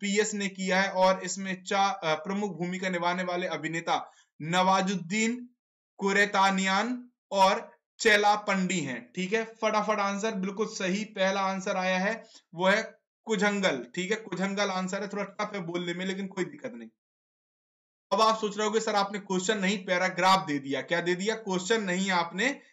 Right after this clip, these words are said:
पैराग्राफ दे दिया है। क्या दे दिया है? पैराग्राफ दे दिया है, ठीक है। आपका सोचना यही होगा कि "सर, आपने क्वेश्चन नहीं, पैराग्राफ दे दिया है।" लेकिन पैराग्राफ नहीं, ये क्वेश्चन है, बहुत आसान है। चूंकि थोड़ा सा फुल फॉर्म का यूज़ हुआ है, जिसकी वजह से आपको थोड़ा बड़ा दिख रहा है। देखिए कैसे,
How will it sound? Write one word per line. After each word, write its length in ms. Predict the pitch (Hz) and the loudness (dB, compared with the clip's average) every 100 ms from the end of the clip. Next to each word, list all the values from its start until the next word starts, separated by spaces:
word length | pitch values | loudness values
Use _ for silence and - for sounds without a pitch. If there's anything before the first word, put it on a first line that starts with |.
| _ - | _ 2
पैराग्राफ 720 | 185 202 185 160 196 190 139 | 4 4 2 2 4 4 2
दे 120 | 143 | -4
दिया 240 | 135 131 | -4 -4
है। 80 | 123 | -4
क्या 180 | 123 170 | -4 -4
दे 140 | 180 | -2
दिया 220 | 180 208 | -2 -4
है? 60 | 214 | -4
पैराग्राफ 840 | 214 185 190 196 147 175 180 151 | 0 2 4 2 0 2 2 2
दे 120 | 143 | -4
दिया 200 | 131 135 | -4 -4
है, 60 | 131 | -6
ठीक 220 | 165 180 | -6 -4
है। 120 | 214 185 | -4 0
आपका 380 | 180 180 196 185 | -2 -2 -4 -4
सोचना 360 | 180 165 185 | -6 -8 -6
यही 240 | 175 165 175 | -4 -4 -4
होगा 260 | 151 165 | -4 -4
कि 140 | 170 180 | -6 -6
"सर, 180 | 190 | -2
आपने 260 | 185 - 180 | -2 -2 -8
क्वेश्चन 420 | - 226 - 190 | -10 -12 -8 -8
नहीं, 140 | 175 185 | -6 -6
पैराग्राफ 640 | 175 156 151 156 175 165 | -8 -8 -6 -2 -2 -2
दे 100 | 156 | -8
दिया 240 | 143 147 165 | -6 -6 -6
है।" 140 | - _ - - 170 | -10 _ -20 -10 -4
लेकिन 220 | 185 226 | -2 -2
पैराग्राफ 640 | 220 196 208 202 202 208 | 0 2 2 2 2 2
नहीं, 120 | 226 247 | 0 -2
ये 60 | |
क्वेश्चन 440 | 247 240 196 214 214 | -2 -4 -4 -4 -2
है, 60 | |
बहुत 200 | 208 247 175 | -2 -4 -2
आसान 400 | 165 180 165 185 | -2 0 -2 -2
है। 60 | |
चूंकि 300 | - 202 254 | -6 -8 -10
थोड़ा 320 | 247 190 202 | -8 -6 -4
सा 120 | 196 220 | -4 -6
फुल 240 | - 180 | -4 -8
फॉर्म 320 | - 208 226 | -2 -2 -2
का 120 | 220 | -4
यूज़ 300 | 185 190 165 | -2 -2 -2
हुआ 160 | 170 190 | -4 -4
है, 100 | 190 | -4
जिसकी 260 | 175 - 180 | -8 -10 -6
वजह 260 | 160 165 | -6 -6
से 160 | 170 214 | -4 -4
आपको 340 | 180 175 208 | -2 -4 -6
थोड़ा 200 | 190 208 | -6 -6
बड़ा 300 | 175 160 156 | -2 0 0
दिख 200 | 131 120 | -2 -8
रहा 100 | 127 | -10
है। 60 | 139 | -8
देखिए 220 | 165 196 | -10 -8
कैसे, 380 | 180 151 120 | -6 -6 -8